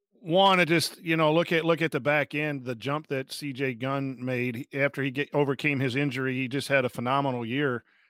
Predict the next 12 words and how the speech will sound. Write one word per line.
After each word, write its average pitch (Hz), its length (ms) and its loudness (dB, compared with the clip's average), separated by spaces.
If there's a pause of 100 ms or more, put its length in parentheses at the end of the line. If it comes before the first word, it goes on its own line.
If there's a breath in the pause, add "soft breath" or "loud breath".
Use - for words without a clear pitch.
(140 soft breath)
uh, 127 420 0
his 135 260 -12
senior 135 340 -2
year 135 300 0
in, 117 200 -4
in 117 120 -6
high 131 180 0
school, 117 300 -4
some 107 160 -8
high 139 180 0
scoring, 135 540 -2 (500 soft breath)
uh, 123 640 -2